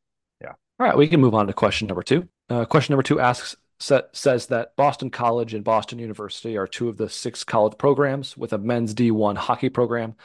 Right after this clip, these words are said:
Speaker 2: that begins with the letter B. Name any one of the four others. Now, th-, this one, uh, after not knowing question one, question two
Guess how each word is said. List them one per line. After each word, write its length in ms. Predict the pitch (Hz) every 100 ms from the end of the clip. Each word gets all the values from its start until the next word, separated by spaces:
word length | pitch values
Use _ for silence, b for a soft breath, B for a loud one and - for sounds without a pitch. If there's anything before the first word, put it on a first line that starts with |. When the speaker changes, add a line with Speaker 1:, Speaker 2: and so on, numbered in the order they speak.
| B B B B
Speaker 2:
that 140 | 117
begins 420 | 127 117 147 160 139
with 140 | 120
the 40 | 113
letter 200 | 120 110
B. 500 | - 123 107 - -
Name 340 | 113 123 131 127
any 280 | 139 143 156
one 360 | 135 113 123 107
of 120 | 104
the 100 | 113
four 340 | - 120 101
others. 500 | 98 90 87 85 - - _ _ _ -
Now, 180 | 113 107
th-, 240 | - 131
this 260 | 135 156 151
one, 200 | 120 110
uh, 340 | - 113 117 -
after 360 | 131 131 127
not 200 | 120 151
knowing 440 | 147 135 123 107 107 _ _
question 320 | - 120 117
one, 260 | 107 107 101
question 300 | 107 120 123
two 440 | 117 120 107 104